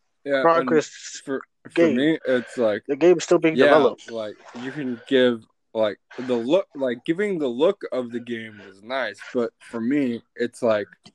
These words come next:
Speaker 1: which obviously, like, you gotta know, like, um, like, we thought we were going to get, like, the release date and, like, the release date and the ga-, like,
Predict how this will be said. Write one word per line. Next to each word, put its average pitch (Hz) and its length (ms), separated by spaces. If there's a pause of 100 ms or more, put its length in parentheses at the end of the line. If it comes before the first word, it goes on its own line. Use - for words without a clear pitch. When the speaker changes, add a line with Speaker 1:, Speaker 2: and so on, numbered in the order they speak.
(500)
Speaker 1:
which 139 300
obviously, 135 640 (1400)
like, 131 220
you 135 120
gotta 143 300
know, 123 500
like, 113 320 (1080)
um, 98 640 (1120)
like, 131 200
we 160 220
thought 131 360
we 135 140
were 139 120
going 131 300
to 123 80
get, 127 380
like, 113 340 (100)
the 120 380
release 117 540
date 101 360 (200)
and, 107 500 (520)
like, 117 220
the 127 100
release 123 360
date 120 340
and 117 320
the 107 300
ga-, 131 400
like, 113 260